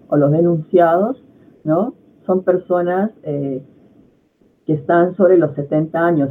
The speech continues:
en general, y, eh, las víctimas en general, las denunciantes, de ellas ya fallecieron tres, porque como se podrán imaginar ustedes, quedaron con muchas secuelas, tanto físicas como psicológicas.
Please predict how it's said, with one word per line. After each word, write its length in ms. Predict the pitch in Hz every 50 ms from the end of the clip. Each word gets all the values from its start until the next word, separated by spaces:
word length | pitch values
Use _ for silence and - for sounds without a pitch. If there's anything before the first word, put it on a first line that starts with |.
| - 135
en 160 | 139 143 -
general, 560 | - 131 139 139 135 135 135 135 139 147 147 151 - -
y, 400 | 156 165 160 165 165 165 - - -
eh, 320 | - 143 135 - - 131
las 220 | 131 139 139 143 143
víctimas 580 | 170 190 - - 190 185 190 190 190 196 196 - -
en 160 | 160 156 151
general, 500 | - 147 139 139 135 143 151 175 180 175
las 140 | 170 160 143
denunciantes, 920 | 139 143 143 139 143 143 - 185 190 202 208 208 202 - 208 180 147 147 - - - - - _ - _ _ _ _ _ _ -
de 220 | 139 151 165 180
ellas 300 | 190 190 196 202 170 151
ya 140 | - 175 170
fallecieron 720 | - 165 170 170 - 151 151 - - 147 147 151 151 156 -
tres, 340 | - 151 147 143 143 139 139 - - - - - _ _
porque 300 | - 143 139 - 139 139 - _ - _ -
como 200 | - 147 147 147
se 100 | - 139
podrán 380 | 139 143 147 143 156 160 170
imaginar 520 | 180 185 180 180 - - 165 165 165 170 170
ustedes, 540 | 175 175 - - 170 165 170 180 202 208 - - - - - - -
quedaron 320 | - 151 151 156 165 170
con 140 | - - 151
muchas 260 | 156 156 151 190 180 - -
secuelas, 520 | 143 143 - 156 147 143 135 139 147 147 - - - - - - - - _ _ _ _ _ _ _ -
tanto 300 | - 208 202 - 156 156
físicas 600 | - 180 185 185 - 190 - - - 214 262 - - -
como 220 | - 147 147 147 -
psicológicas. 760 | - - - - 131 127 - - - - - - - -